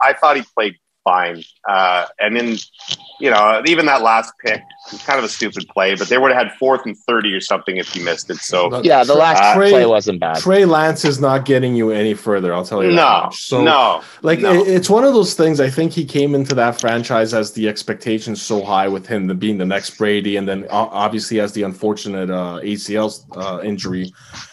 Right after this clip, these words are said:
Speaker 2: that first year. And so there builds up this bit of disappointment and these expectations. But at the same time, he's a pretty high quality game manager. Like, you're,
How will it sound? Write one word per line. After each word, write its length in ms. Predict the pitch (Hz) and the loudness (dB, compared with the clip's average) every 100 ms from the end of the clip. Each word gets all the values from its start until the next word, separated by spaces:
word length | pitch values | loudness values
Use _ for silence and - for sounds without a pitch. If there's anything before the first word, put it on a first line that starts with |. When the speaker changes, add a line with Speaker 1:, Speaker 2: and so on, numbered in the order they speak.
| _ - | _ 0
Speaker 2:
that 140 | 117 | 0
first 400 | - 135 117 - | 0 0 0 -2
year. 300 | 135 131 120 117 | 0 2 2 0
And 240 | 120 117 | -4 -4
so 140 | 139 | -2
there 180 | 135 135 123 117 | 2 0 -2 -2
builds 280 | 143 160 147 | 2 4 4
up 140 | 135 | 2
this 160 | 131 123 - | 0 -4 0
bit 160 | 131 | 2
of 100 | 123 - | 2 0
disappointment 840 | 131 135 - - 135 131 123 120 | 0 0 -2 0 2 2 0 0
and 60 | 113 | 0
these 220 | 107 110 | 0 -2
expectations. 880 | 120 117 - 120 131 147 - 113 - - - - - | -2 -4 -2 -2 0 -2 -2 -4 -4 -2 -4 -4 -6
But 200 | - - | -2 0
at 80 | 180 | 0
the 80 | 165 | 0
same 180 | 208 220 | 0 2
time, 200 | 185 151 | 0 0
he's 200 | 151 247 | 0 0
a 80 | 370 - | 0 -2
pretty 260 | 247 262 226 | 0 0 2
high 220 | 175 185 | 0 0
quality 420 | 180 160 170 160 | 2 2 2 0
game 300 | 107 131 190 | 0 0 0
manager. 480 | 107 95 101 101 92 | 0 -2 -4 -6 -6
Like, 340 | 104 107 101 - _ _ | -4 -4 -6 -12 _ _
you're, 300 | - 135 147 | -4 -2 -2